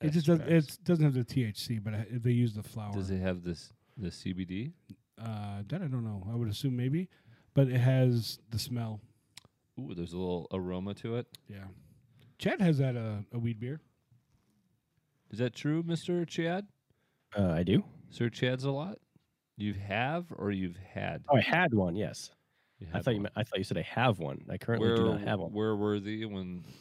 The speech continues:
Speaker 2: they were drinking this?
Speaker 1: When they?
Speaker 3: Uh, Seattle, Washington.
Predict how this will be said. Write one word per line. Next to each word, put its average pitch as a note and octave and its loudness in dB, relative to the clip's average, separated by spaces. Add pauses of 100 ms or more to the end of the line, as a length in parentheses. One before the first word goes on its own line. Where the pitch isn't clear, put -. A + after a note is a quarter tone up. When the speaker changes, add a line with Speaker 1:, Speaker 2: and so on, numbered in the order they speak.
Speaker 2:
they F#2+ -2
were F2+ -2
drinking F#2 -8
this? B2 -8
Speaker 1:
When A#2 0
they? A2 -2
Speaker 3:
Uh, G#2 0 (480)
Seattle, A2 4
Washington. F#2+ 2